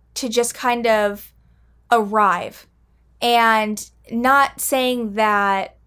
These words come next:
becoming a Christian was arriving necessarily, because we always still have work to do.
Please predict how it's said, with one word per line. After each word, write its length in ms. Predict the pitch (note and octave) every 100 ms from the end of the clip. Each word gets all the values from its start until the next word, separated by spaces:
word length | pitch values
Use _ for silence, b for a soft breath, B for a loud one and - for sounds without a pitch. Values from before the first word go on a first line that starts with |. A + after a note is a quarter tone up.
| _ _ _
becoming 400 | A3+ A#3+ C4 C4
a 60 | A#3+
Christian 440 | - C#4 C4 C4+
was 160 | A#3 G#3+ -
arriving 720 | A3+ G3 G3 G3 A3 C#4 D#4
necessarily, 680 | E4 D#4+ F4+ E4 E4 E4 F4
because 260 | C#4 C4+ B3+
we 120 | B3+
always 280 | C4+ D4+ C#4
still 200 | - C4
have 160 | B3 G#3
work 300 | G#3+ A3+ -
to 180 | -
do. 400 | F#3+ G#3 F#3+ -